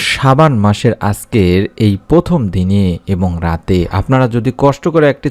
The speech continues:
ছোট্ট দোয়া কেঁদে কেঁদে অন্তত একশতবার পড়ে আল্লাহ রাব্বুল আলামিনের কাছে নেক, সুন্দর, সুস্থ সন্তান কামনা করতে পারেন, চাইতে পারেন, রব্বুল আলামিন ইনশাআল্লাহ এই শাবান মাসের ওসিলায় হলেও আপনাকে নেক সন্তান দান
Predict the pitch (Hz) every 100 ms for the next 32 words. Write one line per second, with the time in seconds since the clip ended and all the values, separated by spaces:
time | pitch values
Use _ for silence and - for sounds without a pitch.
0 | - 139 - 117 120 117 123 113 120 120
1 | 117 107 123 117 98 - 110 110 104 95
2 | 104 95 95 98 110 95 92 90 90 98
3 | 110 107 98 104 87 - - - - 104
4 | 107 151 - 143 135 131 - 175 - -
5 | 101 90 104 92 92 90 92 90 87 -
6 | 90 90 87 92 90 92 95 92 92 90
7 | 90 104 98 101 107 107 107 - 120 120
8 | 151 151 - - - - 127 - - 147
9 | 180 175 165 160 143 160 147 131 135 143
10 | 113 113 107 107 90 95 - 90 85 92
11 | 80